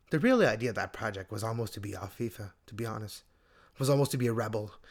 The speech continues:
and to go outside of the known soccer world. It's a different type of game because, like,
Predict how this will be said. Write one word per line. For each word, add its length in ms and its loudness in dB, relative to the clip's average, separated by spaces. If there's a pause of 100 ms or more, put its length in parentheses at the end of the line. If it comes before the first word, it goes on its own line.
(160)
and 100 -4
to 60 -2
go 260 0
outside 600 2 (360)
of 300 0 (280)
the 80 2
known 440 0 (220)
soccer 360 -2
world. 440 -2 (640)
It's 160 4
a 40 6
different 340 4
type 180 8
of 80 4
game 420 4
because, 460 4
like, 340 2